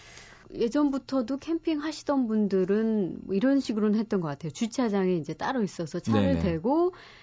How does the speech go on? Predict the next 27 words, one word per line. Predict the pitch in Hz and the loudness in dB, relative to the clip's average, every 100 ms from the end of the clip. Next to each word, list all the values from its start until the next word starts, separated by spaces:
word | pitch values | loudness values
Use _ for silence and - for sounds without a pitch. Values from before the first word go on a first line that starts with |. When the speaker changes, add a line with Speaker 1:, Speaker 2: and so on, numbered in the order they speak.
| - | -4
Speaker 1:
캠핑장으로 | 370 349 349 294 240 220 208 240 294 339 330 | 2 2 4 2 2 2 2 2 2 2 -2
방금 | - 190 196 | -6 -2 0
말씀하신 | 180 175 190 180 - 202 202 | 0 -2 -2 -2 0 2 2
이제 | 202 | 0
뭐 | 202 208 | -2 -2
짐을 | 202 - 214 220 226 220 | -4 0 2 2 2 0
막 | 190 202 | -2 -6
바리바리 | - - 190 196 | -8 -6 -4 -4
싸 | 202 - 285 | -6 -2 -2
들고 | 285 202 202 190 202 202 - - - - - | 0 0 0 0 0 -2 -6 -20 -20 -16 -2
이동해서 | 208 240 214 220 240 226 - | 2 4 2 2 0 -4 -6
그곳에 | - 214 220 254 | -2 0 2 -2
텐트를 | - 277 - 202 180 | -2 -6 -2 -2 -2
치고 | - 370 214 175 | -2 -2 2 4
Speaker 2:
네네. | 120 101 87 | 4 4 2
Speaker 1:
여행을 | 80 175 180 180 180 | 2 2 2 2 0
했었는데 | 262 247 185 151 156 240 156 - - - | -2 -2 -2 -2 0 0 0 -6 -20 -6
이제는 | 254 285 381 349 | -2 4 6 4
그게 | 262 269 | 2 -2
좀 | 277 | -2
바뀌었다면서요? | 277 - - 294 277 196 170 175 196 214 143 | -8 -6 -4 -2 0 0 0 -2 -4 -4 0
Speaker 2:
네네. | 135 127 104 87 82 - - | 2 4 4 2 -2 -8 -12
그래서 | - 131 131 | -4 0 2
오토 | 117 143 | 2 0
캠핑이 | - 170 160 156 143 | 0 0 2 2 2
성립이 | 131 160 156 | 2 0 0
되려면 | 139 104 101 95 113 131 85 76 | 2 2 4 2 2 2 0 -4